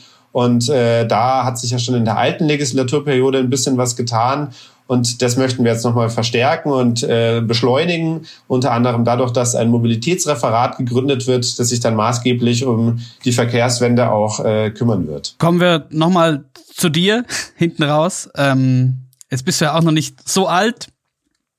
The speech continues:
Speaker 2: Und eins deiner g-, größten Themen, was ich so jetzt rausfinden kon-, konnte, sind auch, ähm, das Thema Politik nahbar machen und, ähm,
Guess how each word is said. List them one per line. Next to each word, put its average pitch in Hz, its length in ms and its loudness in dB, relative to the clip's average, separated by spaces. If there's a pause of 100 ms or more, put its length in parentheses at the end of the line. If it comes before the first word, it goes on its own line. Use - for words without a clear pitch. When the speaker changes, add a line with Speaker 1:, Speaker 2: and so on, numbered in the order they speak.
(360)
Speaker 2:
Und 170 500 2
eins 175 240 0
deiner 160 240 2
g-, 156 40 -10 (300)
größten 175 380 0
Themen, 175 260 2
was 147 120 2
ich 151 120 -2
so 151 120 0
jetzt 131 200 -4 (500)
rausfinden 156 400 2
kon-, 156 420 0
konnte, 156 300 2
sind 135 220 0
auch, 151 300 -2 (520)
ähm, 131 520 2 (500)
das 135 100 -4
Thema 185 220 2
Politik 180 600 -2
nahbar 180 580 2
machen 190 400 0
und, 139 380 2
ähm, 127 560 0